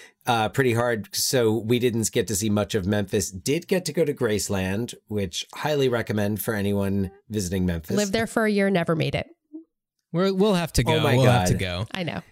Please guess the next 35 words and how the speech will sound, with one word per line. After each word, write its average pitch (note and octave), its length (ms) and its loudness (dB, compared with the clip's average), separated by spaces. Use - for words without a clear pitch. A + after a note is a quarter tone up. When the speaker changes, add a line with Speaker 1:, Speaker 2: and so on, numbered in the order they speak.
Speaker 1:
Yeah, D3 280 0
you B2+ 180 0
have F3 280 0
to E3+ 100 2
see A2+ 260 2
it F#2 140 -2
to G#2 80 -2
believe F#2 360 2
it. F2+ 140 -2
Graceland A2 500 0
is F#2+ 240 -4
freaking F#2 540 -2
crazy. E2 480 -6
All B2 80 -4
right. F2+ 220 -4
<laughs> - 40 -4
Speaker 2:
And A3+ 100 0
not C#4+ 140 -2
to E4 80 0
be C4+ 160 0
Memphis F#3 480 0
Tourism F#3 760 -2
Board, F#3 520 -2
but F3 220 -2
I F#3 60 -2
do F#3+ 160 4
wanna F3+ 160 2
say E3 240 0
really D#3+ 180 4
quickly, - 480 -2
Memphis G#3 400 0
is G#3 140 -2
one F#3 160 0
of F3+ 80 -6
the, E3+ 220 0